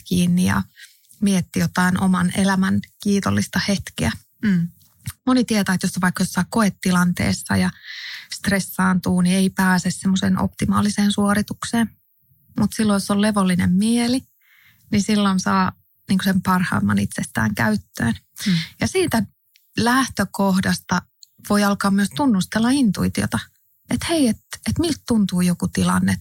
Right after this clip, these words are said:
Speaker 1: tai ratkaisu tai ongelma tai suunta.
Speaker 2: Mm.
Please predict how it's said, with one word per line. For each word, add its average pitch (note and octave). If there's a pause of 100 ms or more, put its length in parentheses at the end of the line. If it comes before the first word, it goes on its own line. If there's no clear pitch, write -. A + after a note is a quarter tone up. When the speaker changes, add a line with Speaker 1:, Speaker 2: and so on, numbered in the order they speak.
(100)
Speaker 1:
tai F#3+
ratkaisu G#3
tai F#3+
ongelma F#3
tai G#3
suunta. A3 (320)
Speaker 2:
Mm. F3+